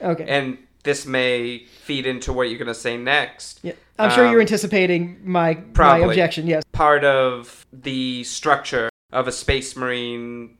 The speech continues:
Speaker 2: army is a chaplain, and many chaplains spend time cutting their teeth, doing their training with the word bearers, who is essentially a chapter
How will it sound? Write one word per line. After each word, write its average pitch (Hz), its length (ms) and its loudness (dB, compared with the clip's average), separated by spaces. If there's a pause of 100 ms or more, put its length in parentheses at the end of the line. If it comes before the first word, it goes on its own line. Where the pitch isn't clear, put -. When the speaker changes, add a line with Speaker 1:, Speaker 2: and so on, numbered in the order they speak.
(100)
Speaker 2:
army 117 600 0 (340)
is 120 560 -6
a 123 100 -6
chaplain, 123 640 0 (220)
and 120 680 -4
many 135 760 -2
chaplains 117 1080 -4 (340)
spend 127 520 -4
time 117 840 -2 (500)
cutting 135 320 0
their 123 140 -2
teeth, 123 460 -10 (320)
doing 127 360 -6
their 117 120 -4
training 120 880 -6 (360)
with 131 240 -4
the 127 80 -2
word 123 340 2
bearers, 117 520 -2
who 117 520 -6 (160)
is 139 160 -4
essentially 135 560 -2
a 120 60 0
chapter 120 840 0